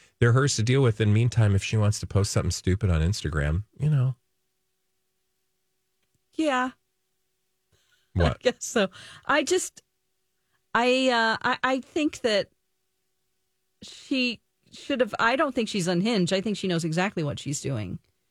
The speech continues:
Speaker 2: you know, by posting
Speaker 1: Yeah.
Speaker 2: that and then deleting it.
Speaker 1: Yeah, I'm just saying it's not worth, like, getting, uh, uh, for the, for the people online who want to troll her for it. I'm just saying I would, for them, I would not spend a lot of time trying to make sense. If she wants to post something that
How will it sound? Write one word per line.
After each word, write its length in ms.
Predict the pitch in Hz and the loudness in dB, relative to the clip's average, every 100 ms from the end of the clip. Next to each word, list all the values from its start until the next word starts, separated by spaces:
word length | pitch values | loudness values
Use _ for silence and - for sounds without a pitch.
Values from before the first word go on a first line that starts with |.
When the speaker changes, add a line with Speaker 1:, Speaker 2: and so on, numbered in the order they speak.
| _ | _
Speaker 2:
you 80 | 170 | -2
know, 140 | 160 143 | 0 0
by 160 | 151 | 0
posting 440 | 147 190 170 170 170 | 0 4 6 6 4
Speaker 1:
Yeah. 60 | 165 | 0
Speaker 2:
that 80 | - | -2
and 80 | |
then 120 | 165 151 | -2 -2
deleting 460 | 151 151 160 127 | -4 -2 -2 -2
it. 80 | 123 | 2
Speaker 1:
Yeah, 160 | 202 139 | 4 6
I'm 140 | 185 | 4
just 160 | 202 - | 4 4
saying 180 | 165 | 4
it's 200 | 139 123 | 2 2
not 200 | 147 139 | 2 2
worth, 340 | 127 120 110 - _ - _ - | 4 2 2 -4 _ -20 _ 2
like, 220 | 113 107 | 2 4
getting, 380 | 120 110 104 104 _ - | 2 4 2 -2 _ -6
uh, 120 | 117 | -4
uh, 100 | 131 - _ | -4 -6 _
for 160 | - 123 | -2 2
the, 100 | 107 | 2
for 640 | - - - - 120 104 - | -2 -8 -20 -4 0 0 2
the 120 | 110 | -2
people 360 | - 170 156 147 | 2 2 2 2
online 760 | 113 104 95 90 92 98 117 | 2 4 4 4 4 4 4
who 160 | 120 107 | 4 4
want 220 | 98 - | 2 0
to 120 | - | -2
troll 400 | - - 90 107 | -4 0 2 2
her 240 | 131 151 170 | 2 2 -2
for 300 | - 170 196 | -2 -2 -2
it. 160 | 214 - - - _ | -4 -10 -20 -20 _
I'm 160 | 123 143 | 0 2
just 160 | 139 - | 2 2
saying 240 | 117 107 | 2 0
I 180 | 117 123 | 0 0
would, 300 | 123 120 123 - 95 - | 2 2 0 -4 -12 -12
for 300 | - 143 127 | -6 0 2
them, 400 | 101 107 127 107 | 2 2 4 2
I 120 | 104 | 2
would 160 | 104 104 | 2 2
not 220 | 101 - | 2 0
spend 240 | - 107 95 | 0 0 2
a 60 | |
lot 200 | 90 87 | 2 2
of 80 | 90 | 0
time 340 | - 101 92 | 0 0 2
trying 280 | 87 - 92 | 0 0 0
to 100 | - | 0
make 200 | 92 82 | 0 -2
sense. 340 | - 104 76 - | 0 0 0 0
If 120 | 117 | 0
she 240 | - - | 0 0
wants 380 | 131 117 117 - | 2 2 0 -2
to 80 | - | -4
post 320 | - 101 104 | 0 0 0
something 440 | - 90 - 90 85 | 0 0 2 0 2
that 200 | 85 | 0